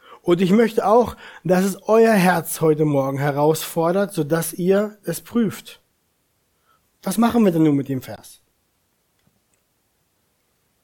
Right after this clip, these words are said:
„So kann auch keiner von euch mein Jünger sein, der nicht allem entsagt, was er hat.“ Meint das Wort Gottes hier,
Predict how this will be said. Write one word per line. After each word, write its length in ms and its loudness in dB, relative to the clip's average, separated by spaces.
„So 140 -8
kann 220 0
auch 100 -4
keiner 320 0
von 160 -2
euch 160 2
mein 180 2
Jünger 280 2
sein, 240 -2
der 100 -2
nicht 320 -6
allem 320 -2
entsagt, 680 -4
was 160 -10
er 120 -8
hat.“ 300 -18
Meint 320 -2
das 240 -2
Wort 300 2
Gottes 300 0
hier, 420 0